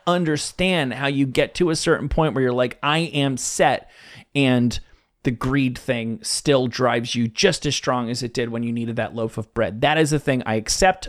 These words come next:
I will never understand. And I hope, I want to pray, 'cause I saw this on one website right before we started rolling here, and I looked at a couple of other ones,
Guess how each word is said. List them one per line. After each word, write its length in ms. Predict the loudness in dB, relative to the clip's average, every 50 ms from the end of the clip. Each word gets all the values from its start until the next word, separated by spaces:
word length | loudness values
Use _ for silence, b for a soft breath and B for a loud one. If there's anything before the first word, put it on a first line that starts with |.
| -2
I 80 | 0 2
will 100 | 2 2
never 400 | 2 4 4 4 4 2 2 0
understand. 580 | 0 -2 -2 -2 -4 -6 -6 -6 -6 -8 -8 -6 -4
And 100 | -2 -2
I 140 | -2 -2 -4
hope, 380 | -2 0 2 4 4 2 2 0
I 80 | -2
want 340 | -2 0 0 0 0 0 -2
to 80 | -4 -4
pray, 260 | -2 0 0 0 0
'cause 160 | 0 -4 -2
I 100 | -2 -2
saw 220 | -2 0 2 2 2
this 220 | 2 2 0 -2 B B B B B
on 240 | -2 0 0 2 2
one 240 | 2 2 2 4 4
website 400 | 4 4 2 2 0 0 2 2
right 100 | 0 -2
before 240 | -2 -2 0 0 0
we 100 | 0 0
started 280 | -2 0 0 0 0
rolling 340 | -2 -2 -2 0 0 -2 -4
here, 220 | -4 -4 -4 -2 -2
and 80 | -2
I 80 | -2 0
looked 200 | -2 -2 -2 -2
at 80 | -4
a 40 | -2
couple 260 | -2 -2 -2 0 -2
of 80 | -2 -2
other 180 | -2 -2 -2 -2
ones, 380 | -2 -2 -2 -4 -4 -6 -8